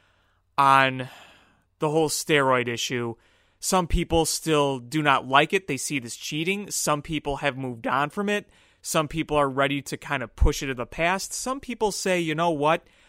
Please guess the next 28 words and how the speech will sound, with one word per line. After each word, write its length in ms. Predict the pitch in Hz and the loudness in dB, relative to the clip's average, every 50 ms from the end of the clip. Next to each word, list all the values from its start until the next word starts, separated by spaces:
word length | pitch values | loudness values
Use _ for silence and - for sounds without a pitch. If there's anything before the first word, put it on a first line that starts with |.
| - - - | -12 -2 0
I 80 | 147 | 2
don't 200 | 151 156 143 117 | 2 2 0 -4
like 260 | 123 123 139 156 165 - | 0 0 0 0 0 -2
that 240 | 196 185 190 - | -6 -6 -6 -6
you 80 | 208 196 | -6 -6
did 240 | 165 - 208 208 214 | 0 0 2 2 2
it. 180 | 220 214 - - _ _ _ _ - | 0 0 -2 -8 _ _ _ _ 0
I 60 | 143 | 0
don't 160 | 139 135 120 | 0 0 -4
respect 560 | 127 123 - - - - - 147 147 - - | -6 -8 -8 -8 -8 -4 -2 -2 -2 0 -2
that 140 | - 208 208 | -4 -2 -2
it 80 | 202 190 | -2 -2
happened, 500 | 202 202 196 196 - 214 214 214 208 - _ _ _ - _ - | -2 0 0 0 0 -2 -4 -4 -6 -10 _ _ _ -16 _ 2
but 160 | 156 147 - - | 2 2 2 4
I 120 | 135 131 | 0 0
will 340 | 117 110 113 123 151 175 202 | 0 -2 -4 0 0 0 2
respect 560 | 208 208 196 - - - 202 190 185 - - | 2 0 -2 -2 -4 -2 -2 -2 -2 -4 -6
you 180 | 190 190 185 - | -4 -4 -4 -2
if 200 | - 147 - - | -4 -6 -6 -4
you 80 | 151 135 | -10 -10
come 340 | - - - 170 160 165 | -8 -6 -2 -2 -2 -2
clean 480 | 151 - - 160 156 151 147 143 143 139 - | -4 -8 -4 -4 -2 -2 -2 -2 -4 -4 -2
and 200 | 143 139 135 123 | -2 -2 -2 -4
admit 360 | 135 131 127 131 131 127 - | -6 -6 -4 -4 -4 -4 -4
that 140 | - 131 127 | -4 -6 -6
you 120 | 127 120 | -6 -10
did 300 | 117 113 120 175 170 143 | -8 -2 2 4 4 4
it." 180 | 120 113 - | 2 -2 -8